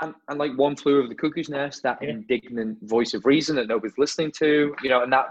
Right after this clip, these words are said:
Speaker 1: resonates. You're carrying that journey. You're with them.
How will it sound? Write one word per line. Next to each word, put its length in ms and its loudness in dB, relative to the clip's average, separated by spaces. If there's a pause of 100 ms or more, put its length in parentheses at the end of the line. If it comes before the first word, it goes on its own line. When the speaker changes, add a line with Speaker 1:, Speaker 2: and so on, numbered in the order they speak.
Speaker 1:
resonates. 580 2
You're 460 4 (400)
carrying 460 -2
that 180 -2
journey. 320 -2
You're 180 0
with 280 -2
them. 300 -6